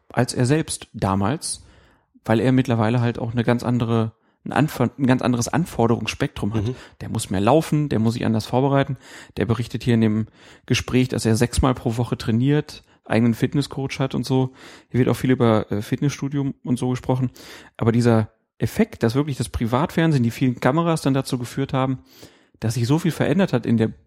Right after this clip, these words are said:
Speaker 1: Betrachtung des Spiels, das ist ja eigentlich klar, aber mir war's gar nicht so bewusst.
Speaker 2: Mir war's auch nicht so bewusst.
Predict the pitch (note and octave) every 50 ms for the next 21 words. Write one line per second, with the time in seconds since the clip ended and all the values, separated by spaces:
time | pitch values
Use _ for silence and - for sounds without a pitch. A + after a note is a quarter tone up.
0 | _ _ - - - - D#3 G3 - - D#3+ C3+ A2+ - G#2+ - - D#3 E3 F3
1 | C#3 A#2 - - - - _ _ - - - - - - _ _ _ _ _ _
2 | _ _ - - G#2+ A2+ B2+ C#3+ A#2+ F2+ A2+ A#2 - - - C#3 D3 C#3 A2+ G#2
3 | G#2+ A2 A2+ A#2 A#2 - A#2+ G#2+ G#2 G#2+ A2 A2+ A2+ C3+ C3+ C3 - - - _
4 | _ _ _ _ _ _ _ _ _ _ _ _ _ _ B2 B2+ B2+ B2+ A#2+ -
5 | G2+ C3 D3+ E3 D#3+ E3 D#3+ D3+ C#3+ D3+ E3+ D#3+ - - - -